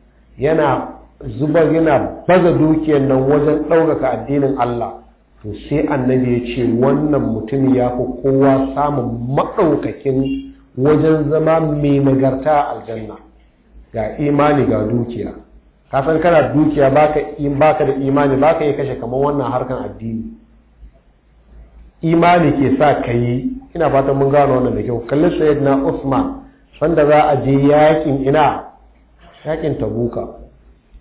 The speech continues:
Annabi ya ce, "To, za a tafi yaki ba kayan tafiya." Ya ce, "Na ba da raƙumar dubu da kayan hawansu gaba ɗaya."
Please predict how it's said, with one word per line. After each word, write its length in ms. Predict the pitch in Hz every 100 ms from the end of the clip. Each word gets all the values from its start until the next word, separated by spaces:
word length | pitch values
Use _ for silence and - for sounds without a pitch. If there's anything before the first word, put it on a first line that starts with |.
| - -
Annabi 340 | 120 127 151 139
ya 160 | 135
ce, 120 | 139 131
"To, 140 | 127
za 100 | 143 175
a 60 | 151
tafi 260 | 131 135
yaki 320 | 156 156 156
ba 200 | 131 143 -
kayan 340 | 131 131 131
tafiya." 340 | 131 110 120 85 - - _ _ -
Ya 80 | 135 135
ce, 100 | 139
"Na 280 | 123 147 151
ba 200 | 160 160
da 140 | 139
raƙumar 580 | 131 135 139 139 127 -
dubu 440 | 127 127 123 127 - - - _ _ _ _ - -
da 80 | 107
kayan 600 | 107 139 143 143 143 143 -
hawansu 580 | - 147 151 151 151 139
gaba 340 | 127 131 143 147
ɗaya." 400 | 143 139 139